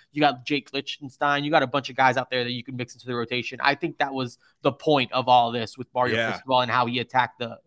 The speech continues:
Speaker 1: the trenches.
Speaker 2: Well, okay, and let's, let's pick up on, on Mesidor, because this to me, and we did a show, Gabby, a few weeks ago, uh, on, on this network about the transfer portal players, and I predicted Mesidor would have the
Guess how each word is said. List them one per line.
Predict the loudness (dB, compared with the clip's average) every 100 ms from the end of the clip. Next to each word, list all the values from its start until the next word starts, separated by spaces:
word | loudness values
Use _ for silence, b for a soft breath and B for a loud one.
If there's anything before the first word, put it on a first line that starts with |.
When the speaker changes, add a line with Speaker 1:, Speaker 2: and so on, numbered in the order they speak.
| -20
Speaker 1:
the | -10
trenches. | -10 -10 -16 -20 _ _ _ b 6
Speaker 2:
Well, | 8 8
okay, | 6 4
and | 4
let's, | 2 2 0
let's | 0 0
pick | 0 4
up | 4 4
on, | 4 2 2
on | 0 2
Mesidor, | 2 0 -2 -4 -4 -4
because | -6 -6 -6 -12 b b b
this | 2 2 0
to | -6
me, | 0 2 2 0 -4
and | 0 0 0 -4
we | -2 -2
did | 0 -2
a |
show, | -2 2 2 2
Gabby, | 2 2 0
a | -8
few | -10 -10
weeks | -10 -10 -10
ago, | -4 -4 -2 -4 -4
uh, | -4 -4 -4 -2 -2 -2
on, | -4 -4
on | -6
this | -6 -6
network | -4 -4 -4 -6 -6
about | -2 -2 -2
the | -10
transfer | -8 -4 -4 -8 -14
portal | -8 -6 -6
players, | -2 0 0 -2 -6 -10
and | -4
I | -2
predicted | -2 -2 -4 -6 -2
Mesidor | -2 -2 -10 -8 -8 -8
would | -14 -10
have | -2 -2 -4
the | -14